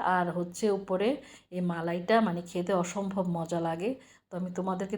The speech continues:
তৈরি করে দেখাচ্ছি যে এটা কতটা মজাদার এবং কতটা লেয়ারের মধ্যে। নতুন এই ডেজার্ট কেমন লাগলো তোমাদের কাছে, তোমরা কারা কারা খেয়েছো অবশ্যই জানাবে,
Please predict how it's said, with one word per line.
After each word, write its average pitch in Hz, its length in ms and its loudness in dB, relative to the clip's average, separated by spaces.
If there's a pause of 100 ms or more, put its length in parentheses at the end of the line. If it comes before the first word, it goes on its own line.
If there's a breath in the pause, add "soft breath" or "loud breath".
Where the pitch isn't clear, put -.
তৈরি 185 240 -4
করে 202 240 -2
দেখাচ্ছি 185 520 -4
যে 175 80 -2
এটা 175 180 -4
কতটা 180 380 -4
মজাদার 170 540 -2
এবং 175 240 -2 (100)
কতটা 175 340 -6
লেয়ারের 170 460 -2 (460 loud breath)
মধ্যে। 170 260 -8 (100)
নতুন 208 360 0
এই 196 160 2 (120)
ডেজার্ট 190 380 2
কেমন 180 340 0
লাগলো 175 260 2
তোমাদের 170 400 -2
কাছে, 175 240 -4
তোমরা 175 260 -4
কারা 175 300 -2
কারা 185 220 0
খেয়েছো 190 400 -6
অবশ্যই 180 420 -2
জানাবে, 185 420 2